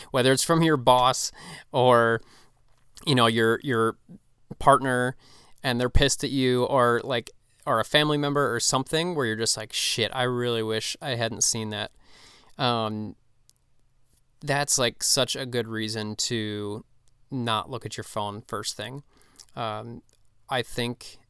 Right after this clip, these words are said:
well, you know, what I do and what I think is a really great option is to get up early enough to have time to go through whatever your routine is. You don't necessarily have to meditate and journal.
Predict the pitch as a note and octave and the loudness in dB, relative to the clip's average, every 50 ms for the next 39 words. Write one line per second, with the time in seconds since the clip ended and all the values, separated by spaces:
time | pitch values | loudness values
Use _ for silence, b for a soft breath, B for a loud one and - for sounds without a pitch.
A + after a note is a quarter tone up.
0 | _ - C3 A2+ C3+ B2+ A2+ G#2 G#2 G#2+ G#2+ A2+ A#2 A#2+ A#2 A2+ A2 A2+ A#2 A#2 | _ -12 -8 -6 -4 -4 -4 -4 -4 0 2 4 4 4 2 2 0 0 0 0
1 | A2 G#2+ G#2+ A2 A2 G#2+ - - - A2+ G#2+ - - B2 - _ - - B2+ A2 | -2 -4 -4 -4 -4 -4 -6 -6 -6 -6 -6 -8 -12 -20 -20 _ -12 -10 -8 -6
2 | G#2 G#2 A2 G2+ G#2 G#2+ A2 A2 A2 G#2 G2+ - A2+ G#2+ G#2+ - - - C3 A#2 | -4 -4 -4 -4 -6 -6 -4 -4 -6 -6 -8 -6 -6 -6 -6 -6 -8 -8 -6 -6
3 | A2 - - - B2 A2+ A2 - - - D#3 B2+ A2+ A2+ - - - - A#2+ A2+ | -6 -6 -6 -6 -6 -6 -6 -8 -10 -10 -8 -8 -6 -6 -6 -6 -6 -6 -6 -6
4 | A2 G#2+ G#2 G#2 G2+ G2+ G#2 b b b b b b b b b b b b B2+ | -6 -4 -6 -6 -6 -8 -8 b b b b b b b b b b b b -4
5 | A#2 A#2 G#2+ A2 C3 E3 F#3 - _ - - b b b b b b b b b | -2 0 2 4 4 4 2 2 _ -16 -20 b b b b b b b b b
6 | b _ _ _ _ _ _ _ - - C#3+ C3+ C#3 D3 D3+ C#3+ C#3 C#3 C3+ B2+ | b _ _ _ _ _ _ _ -2 0 2 2 4 4 2 2 2 2 2 0
7 | C3 C3+ - - - - - - C3 B2 A#2+ A#2+ A#2+ A#2 A#2 A2+ A#2 A#2+ - - | 0 -2 -4 -8 -6 -4 0 0 2 2 2 0 0 -2 -2 -4 -6 -8 -12 -18
8 | - _ _ - _ _ _ _ _ _ _ _ _ - - - - D3 D3 C#3+ | -20 _ _ -20 _ _ _ _ _ _ _ _ _ -16 -10 -4 -4 -4 -4 -4
9 | - D3+ C#3+ C#3 C#3 C3 - B2+ A#2 A#2+ A#2 A2+ A2+ A2 - - C3 A#2 A2+ G#2+ | -4 -4 -4 -2 -2 -4 -6 -6 -4 -2 0 0 0 -2 -4 -4 -6 -4 -4 -2
10 | A2 C3 F#3 G3+ D3+ A#2 G#2+ G#2+ G#2+ - - A#2 G#2+ G#2 G#2 G#2 A2 - - A#2 | 0 2 2 2 2 0 -2 -4 -6 -6 -6 -6 -6 -6 -8 -8 -6 -6 -6 -6
11 | A#2+ D#3 E3+ C#3 C3 C#3 - - B2+ B2 A#2+ A2+ A#2 A2+ - A2+ A2+ A2+ A2+ A2+ | -6 -6 -6 -6 -6 -6 -4 -4 -4 -4 -4 -4 -6 -6 -6 -6 -6 -4 -4 -4
12 | A2+ A2+ - - A#2 A#2 F#2 B2 B2+ A#2 A2 A#2 A2 A2 A2 A2 A2 G#2+ G#2+ - | -4 -4 -6 -6 -6 -6 -6 -6 -10 -10 -8 -6 -6 -6 -6 -4 -6 -6 -8 -10